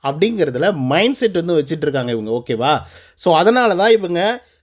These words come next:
பார்வதி என்ன பண்ணாலுமே, என்ன பண்ணாலுமே அதுக்கு ஆப்போசிட் பண்ணணும் அப்படின்றதுல ரொம்ப, ரொம்ப உறுதியா வந்து இருக்காங்க. And எனக்கு தெரிஞ்சு இந்த லெட்டர் விஷயத்தெல்லாம் வந்து இவ்வளோ மோசமா பண்ணுவாங்க அப்படின்னு சொல்லி நான் எதிர்பார்க்கல. பார்வதி கொண்டு வந்தது உண்மைதான்.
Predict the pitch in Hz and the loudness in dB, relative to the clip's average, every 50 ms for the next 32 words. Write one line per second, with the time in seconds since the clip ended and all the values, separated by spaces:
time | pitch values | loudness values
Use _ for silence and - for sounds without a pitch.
0 | _ _ - 120 123 151 196 226 247 247 240 226 214 185 151 147 151 170 196 220 | _ _ -8 -6 -2 0 2 2 2 4 4 4 2 2 -4 -4 -4 -4 -6 -6
1 | 233 247 269 277 277 277 - 233 220 214 202 190 180 170 160 156 180 214 202 - | -6 -4 -2 -2 -4 -2 -4 -4 -4 -4 -4 -4 -2 -2 -2 -2 -2 -4 -4 -4
2 | - _ _ - 127 139 156 185 226 254 262 262 247 196 190 170 151 151 151 233 | -10 _ _ -10 -8 -6 -4 -2 -2 -2 -2 -2 -4 -2 0 0 0 0 0 -2
3 | 226 208 - 143 165 180 - 214 196 202 196 175 170 175 160 156 165 170 160 139 | -2 -2 0 -2 -2 0 0 -2 -2 -2 -4 -8 -4 -4 -2 -2 0 0 0 -2
4 | 131 147 143 131 131 123 147 202 240 190 135 127 131 127 143 165 208 247 254 254 | -2 -4 -6 -4 -4 -4 0 0 0 0 0 -2 -2 -2 0 0 2 2 2 2
5 | 240 247 247 240 226 185 180 190 208 208 190 175 170 156 147 139 147 131 131 139 | 2 4 4 4 4 2 0 0 0 0 0 0 -2 -4 -6 -4 -6 -6 -4 -2
6 | 170 226 285 - _ _ _ _ _ _ - 151 160 151 147 170 220 262 220 220 | -2 -2 -2 -4 _ _ _ _ _ _ -6 -4 -2 0 0 0 0 0 0 0
7 | 220 240 254 262 233 202 170 156 156 156 220 233 226 226 220 180 190 180 196 202 | 0 0 2 0 2 2 2 0 0 0 0 0 0 0 -2 -4 -2 0 2 2
8 | 190 175 196 196 170 151 160 190 196 185 - 165 185 190 - 202 208 208 196 180 | 0 0 -2 -2 -2 -2 0 0 0 0 0 -2 -4 -2 -4 -2 -2 -2 -2 -2
9 | 165 175 175 170 165 165 156 147 151 156 151 - 147 175 233 277 - _ _ _ | -2 0 0 0 0 0 -2 -2 -2 -6 -4 -4 0 0 0 0 -2 _ _ _
10 | _ _ _ - 131 165 196 196 175 170 190 202 175 160 156 135 131 113 92 - | _ _ _ -2 0 2 2 2 2 2 0 0 0 0 -2 0 -2 -4 -4 -4
11 | 123 160 190 202 202 202 202 202 - - 190 190 202 190 190 185 185 165 165 175 | 0 2 2 4 4 2 0 0 -2 -2 -2 -2 -4 -4 -2 -2 0 0 0 0
12 | 185 185 180 180 156 110 85 - | -2 0 0 0 -2 -2 -6 -14